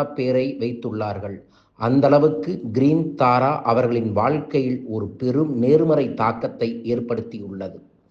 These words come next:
இந்த அற்புதமான பயிற்சியை ஆண்டுக்கு ஒரு முறையாவது நடத்துங்கன்னு பல நபர்கள் கேட்டிருந்தாங்க.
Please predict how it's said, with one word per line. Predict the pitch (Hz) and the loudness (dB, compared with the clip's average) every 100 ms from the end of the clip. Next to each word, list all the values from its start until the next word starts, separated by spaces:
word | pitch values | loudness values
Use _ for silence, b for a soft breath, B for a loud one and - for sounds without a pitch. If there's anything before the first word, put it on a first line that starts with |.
| b b b - | b b b 0
இந்த | 143 139 | 4 4
அற்புதமான | 143 175 180 175 190 190 | 4 4 6 6 6 6
பயிற்சியை | 143 156 151 147 139 185 - - 113 | 4 4 0 0 2 2 -2 -2 2
ஆண்டுக்கு | 143 165 170 180 147 | 2 2 0 0 2
ஒரு | 139 | 4
முறையாவது | 143 143 143 143 143 | 4 6 4 4 2
நடத்துங்கன்னு | 120 127 139 139 139 | 0 0 0 -2 -2
பல | 117 120 | 0 2
நபர்கள் | 143 135 139 143 - | 2 2 2 0 0
கேட்டிருந்தாங்க. | 120 127 113 117 110 | -4 -4 -4 -4 -4